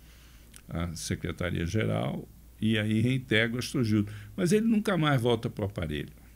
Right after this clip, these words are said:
Ele passa a se dedicar à atividade intelectual. Ele vai dirigir uma revista que foi muito famosa, chamada Estudos Sociais, fazer crítica literária e, e dirigir essa revista, se dedicar ao trabalho intelectual. Inclusive,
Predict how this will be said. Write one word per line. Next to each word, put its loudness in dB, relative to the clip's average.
Ele 4
passa 2
a -2
se -2
dedicar 2
à 2
atividade 0
intelectual. -2
Ele 0
vai 4
dirigir 6
uma 8
revista 4
que -4
foi -2
muito -2
famosa, 0
chamada 0
Estudos -2
Sociais, -4
fazer 2
crítica 0
literária 2
e, 2
e 0
dirigir 4
essa 0
revista, 0
se -8
dedicar 0
ao -2
trabalho 2
intelectual. 0
Inclusive, 0